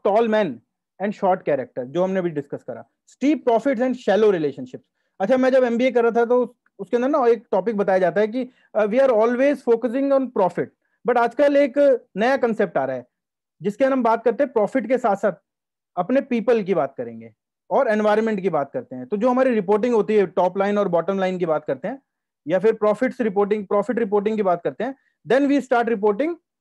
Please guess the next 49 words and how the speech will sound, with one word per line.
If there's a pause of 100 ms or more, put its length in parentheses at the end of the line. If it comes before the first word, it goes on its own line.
(120)
other
things
as
well,
कि
भाई
हम
people
के
लिए
क्या
काम
कर
रहे
हैं।
प्रॉफिट
तो (280)
ठीक
है,
profit
आ
रहा
है, (240)
but
ये
नहीं
कि
हम (340)
profit
के, (480)
प्रॉफिट
को
करके
कई
चीजें
हम
exploit
करने
लग
जाएं, (240)
या
nature
को
हम
कितना
impact
पहुंचा
रहे
हैं।